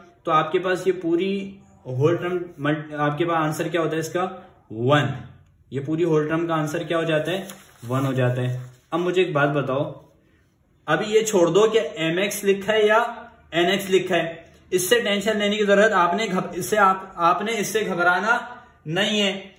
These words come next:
तो ई की power एम एक्स और एन एक्स को अभी गोली मारो। क्या काम करना है,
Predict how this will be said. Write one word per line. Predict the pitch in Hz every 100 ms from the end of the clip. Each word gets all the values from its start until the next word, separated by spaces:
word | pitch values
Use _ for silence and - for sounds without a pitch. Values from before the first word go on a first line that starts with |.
| _ _ -
तो | 185
ई | 196 226
की | 240
power | 233 226 226
एम | 208 214
एक्स | 226 233
और | 226
एन | 185 196
एक्स | 202 -
को |
अभी | 202 202
गोली | 185 165 175
मारो। | 170 165 170 - - _ _ _ _ _ _ _ _ _ _ -
क्या | 185 214
काम | 202 196 202
करना | 196 165
है, | 185 196 -